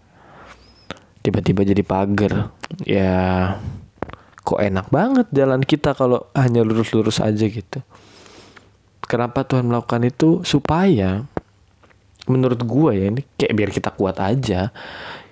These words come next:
Kayak kita juga bisa lebih bersyukur. Untuk mendapatkan suatu hal tuh nggak semudah yang kita bayangin gitu. Kayak kita ngebayangin jadi dokter tuh tinggal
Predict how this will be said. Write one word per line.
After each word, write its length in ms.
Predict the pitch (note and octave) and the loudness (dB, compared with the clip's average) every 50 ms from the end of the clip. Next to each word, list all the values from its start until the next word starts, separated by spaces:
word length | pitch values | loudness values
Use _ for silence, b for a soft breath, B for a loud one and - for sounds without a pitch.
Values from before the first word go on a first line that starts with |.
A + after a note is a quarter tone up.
| B B B B B B | B B B B B B
Kayak 320 | - - A#2 A2 - - - - | -6 -2 -2 -2 -2 -4 -6 -8
kita 240 | - - A2 B2 A#2+ | -4 -2 0 0 2
juga 160 | A#2+ A2+ A2+ | 2 4 4
bisa 240 | A2+ G#2+ G#2+ - - A2+ A2 | 4 4 2 2 2 0 2
lebih 160 | G#2+ G#2+ G#2 | 2 2 2
bersyukur. 400 | G#2 G2+ - B2 A2+ A2+ - C3 - - | 0 0 0 -2 -2 0 -2 -2 -2 -2
Untuk 160 | B2+ C#3 D#3 | -2 0 0
mendapatkan 560 | F3 F3+ D#3+ C3+ A#2 - A#2 A2+ - A2 G#2+ | 2 2 2 2 2 2 0 0 0 0 -2
suatu 400 | A2 - - G#2+ G2+ - G2+ G2+ | 0 0 -2 -2 -2 0 -2 -2
hal 240 | G#2+ B2+ B2 C3 C3+ | 0 0 -2 0 0
tuh 160 | F#3 F3 C#3+ | 2 2 2
nggak 160 | G#2 - - | 2 0 -2
semudah 720 | A#2+ - - G2+ G2 F#2+ F#2+ F#2+ F#2+ G2 G2+ - - - _ _ _ _ B B B B B B B B B B B B B B B - | -4 -4 -2 0 0 2 0 0 0 -2 -2 -4 -6 -12 _ _ _ _ B B B B B B B B B B B B B B B -2
yang 160 | D3 G3+ G3+ | -2 -2 -2
kita 160 | - - A3 | 0 -2 -2
bayangin 560 | F#3+ G#2+ G2 G2 G2 G2+ A#2+ D3+ D3+ C3 A2+ | 0 0 2 2 2 2 2 2 2 2 2
gitu. 240 | G#2+ G2+ - - G2+ | 2 0 0 -2 -2
Kayak 160 | - G#2+ - | -2 -2 -2
kita 200 | - B2 - C#3 C#3+ C3 - - - _ _ - | -2 -2 0 0 0 0 -2 -6 -14 _ _ -4
ngebayangin 640 | A#2 G#2+ G#2+ G#2 G#2 G#2+ A2+ B2+ C3 C3 B2+ - - - - A#2 | 0 0 2 2 2 2 2 0 0 -2 -4 -8 -12 -10 -6 -2
jadi 640 | G#2+ A#2 A2 G#2 G#2 G#2+ G#2+ G#2+ G#2+ G#2+ G#2+ G#2+ G#2+ G#2+ G#2+ G#2+ G#2+ G#2+ G#2 A2 - B B B B B B B B B B B B B B - | 0 2 2 2 2 0 2 4 4 6 6 6 6 6 6 4 4 2 2 0 -4 B B B B B B B B B B B B B B -2
dokter 400 | - A#2 - - - - A#2 A2+ | -2 -2 -2 -2 -2 -2 -2 -2
tuh 160 | - C#3+ D3+ D3+ | 0 0 0 2
tinggal 560 | C3+ A2 G2+ G2 G2 F#2+ F#2+ G2 G2 G2+ | 2 0 2 2 2 2 2 0 0 -2